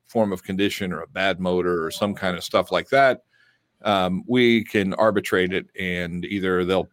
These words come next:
the auction sometimes will pay for the repair, or that they'll buy the car back. Generally, they'll do the first,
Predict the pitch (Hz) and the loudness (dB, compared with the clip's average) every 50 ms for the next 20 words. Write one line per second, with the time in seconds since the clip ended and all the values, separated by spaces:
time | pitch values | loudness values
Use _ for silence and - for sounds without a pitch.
0 | _ _ _ _ - 104 95 92 92 - - 90 90 - 101 92 87 92 87 - | _ _ _ _ 0 2 2 2 2 0 -4 -6 -4 -2 -4 -2 -2 -2 -4 -2
1 | - 85 - - 98 85 - - 71 60 - 71 71 - - 139 139 131 127 110 | -4 -6 -2 0 -2 0 -2 -4 -8 -6 -4 -6 -4 -2 0 4 4 4 4 2
2 | 101 _ _ _ _ - - - 101 98 98 95 87 85 76 - 82 78 76 76 | 0 _ _ _ _ -12 -6 -2 0 2 2 2 0 -2 -4 -4 -6 -6 -2 -2
3 | 78 76 76 - - 73 73 78 76 - - _ _ - - 104 104 101 87 82 | -2 -4 -4 -4 -4 -4 -2 -2 -4 -4 -6 _ _ -2 0 0 2 2 0 0
4 | 80 76 73 82 78 73 80 80 78 73 76 - - 90 87 - - | -2 -4 -4 -6 -6 -6 -6 -6 -6 -8 -10 -6 -2 -2 -2 -2 -6